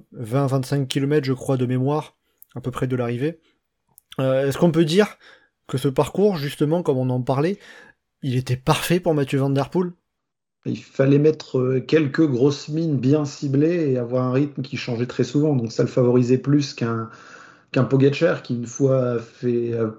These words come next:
Speaker 2: enfin, qu'un Pogacar qui, une fois qu'il a accéléré,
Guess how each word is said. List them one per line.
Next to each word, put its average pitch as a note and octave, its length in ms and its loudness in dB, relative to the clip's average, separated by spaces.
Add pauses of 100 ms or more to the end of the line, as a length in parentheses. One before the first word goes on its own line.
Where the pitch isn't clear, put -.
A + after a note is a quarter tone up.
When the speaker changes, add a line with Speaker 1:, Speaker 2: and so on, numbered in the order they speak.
(340)
Speaker 2:
enfin, G2+ 120 -8 (280)
qu'un C3 100 2
Pogacar C#3 460 2 (100)
qui, - 220 -8
une B2 80 -4
fois C3 560 -4 (100)
qu'il B2 160 -8
a A#2 60 -4
accéléré, A#2+ 580 2